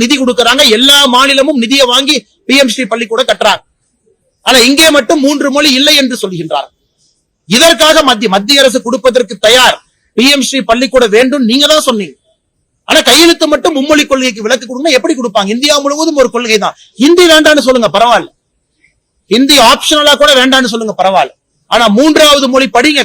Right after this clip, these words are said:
காலத்தினுடைய கட்டாயம். அதனால் முதலமைச்சரும் தமிழக அரசும் சொல்வதை நாங்கள் ஏற்க மறுக்கின்றோம். இது மறுபடியும் ஒரு அரசியல் விளையாட்டாகத்தான் நாங்க பார்க்கிறோம். இதனால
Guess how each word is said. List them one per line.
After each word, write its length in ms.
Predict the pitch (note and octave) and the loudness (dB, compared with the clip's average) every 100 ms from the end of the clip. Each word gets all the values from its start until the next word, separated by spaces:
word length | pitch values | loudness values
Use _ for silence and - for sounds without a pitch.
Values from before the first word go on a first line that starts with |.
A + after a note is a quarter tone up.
| G#3+ | 2
காலத்தினுடைய 460 | C4+ C#4+ C#4 C4+ A#3+ | 0 0 -4 -6 -4
கட்டாயம். 420 | G#3 C#4 A#3+ - _ _ _ _ _ _ - | -2 0 -2 -4 _ _ _ _ _ _ -2
அதனால் 220 | A#3 C#4 | 0 2
முதலமைச்சரும் 580 | A3 C4+ C4+ B3+ B3+ D4+ A#3 | 2 2 2 0 0 -2 -2
தமிழக 300 | A3 B3+ A#3+ | 0 0 0
அரசும் 280 | A3+ A3 C4+ | 0 -4 -6
சொல்வதை 320 | G#3 A3 A#3 A#3+ G3+ | -4 -4 -6 -4 -2
நாங்கள் 220 | G3+ C4+ G3 A#3 | -2 -2 2 2
ஏற்க 260 | C4+ B3+ G3+ | 2 0 0
மறுக்கின்றோம். 600 | G3+ G#3+ G3+ F#3+ F#3+ C#3+ - _ _ _ _ _ | 0 0 -4 -2 -2 -2 -4 _ _ _ _ _
இது 100 | G3 G3+ | 2 2
மறுபடியும் 500 | G3+ B3+ C4+ C#4 D4+ | 4 2 2 0 2
ஒரு 80 | C#4 G3+ | 2 2
அரசியல் 360 | A#3+ - C4 G3 | 0 0 -2 0
விளையாட்டாகத்தான் 720 | A3+ C4 B3+ A3+ G#3+ A#3 A3+ | 2 2 2 0 0 -2 -6
நாங்க 120 | F3 - | -6 -4
பார்க்கிறோம். 340 | F3+ - E3+ _ _ _ F#3+ | -4 -4 -12 _ _ _ -2
இதனால 240 | C4 E4+ | 2 2